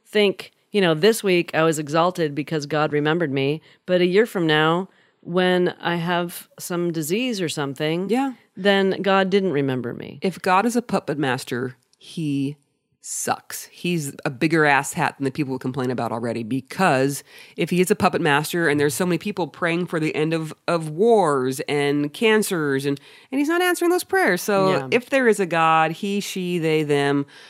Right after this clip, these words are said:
Speaker 2: they're just chilling, watching what we do.
Speaker 1: Right. So she's saying, "If I don't ask her for anything or rely on God, there isn't any chance for disappointment."
Speaker 2: Mm-hmm.
Speaker 1: That night, I heard my mom crying in her room.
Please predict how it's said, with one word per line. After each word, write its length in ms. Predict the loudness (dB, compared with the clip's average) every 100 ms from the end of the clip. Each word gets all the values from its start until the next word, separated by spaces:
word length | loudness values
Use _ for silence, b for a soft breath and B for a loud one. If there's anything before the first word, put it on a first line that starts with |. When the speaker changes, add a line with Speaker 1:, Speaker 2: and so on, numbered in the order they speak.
| B -2
Speaker 2:
they're 140 | 0
just 240 | 0 -4
chilling, 500 | 0 2 4 4 4
watching 300 | 2 0 -2
what 120 | -4 -2
we 80 | -2
do. 220 | -4 -6 _ _ _ -8
Speaker 1:
Right. 300 | -8 -8 -14 _ _
So 960 | -12 0 4 4 4 4 2 2 2 0
she's 300 | -2 -4 -4
saying, 540 | -2 2 2 2 2 0
"If 100 | -2
I 40 |
don't 160 | 0 0
ask 240 | 0 -2 -4
her 180 | -4 -4
for 140 | -6
anything 380 | -4 -4 -2 -2
or 40 |
rely 280 | -2 0 0
on 100 | 0
God, 240 | 0 0 0
there 140 | -2
isn't 160 | -2 -2
any 140 | -2
chance 200 | -4 -8
for 120 | -8
disappointment." 560 | -10 -10 -10 -10 -10 -8
Speaker 2:
Mm-hmm. 240 | -8 -8 -12 -6
Speaker 1:
That 340 | 2 2 2
night, 460 | 2 2 4 2 -2 -4
I 80 | -2
heard 300 | 0 0 0
my 180 | 2 2
mom 400 | 2 2 0 -2
crying 580 | -8 -6 -2 0 0 -2
in 180 | -2 -4
her 220 | -2 -4
room. 420 | -4 -8 -10 -16